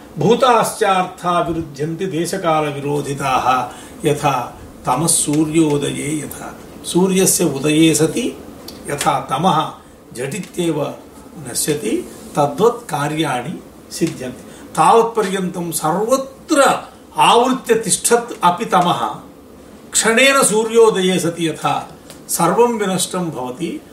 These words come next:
तद्वत् असमर्थं दूतं प्राप्य, आसाद्य नाम प्राप्य,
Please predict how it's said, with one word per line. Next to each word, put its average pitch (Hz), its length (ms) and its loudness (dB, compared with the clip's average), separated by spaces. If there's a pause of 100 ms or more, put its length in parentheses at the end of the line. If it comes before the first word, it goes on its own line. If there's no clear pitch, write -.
(300)
तद्वत् 151 480 0 (720)
असमर्थं 226 760 0
दूतं 190 440 0
प्राप्य, 156 500 0
आसाद्य 156 680 0
नाम 139 220 -4
प्राप्य, 127 600 -4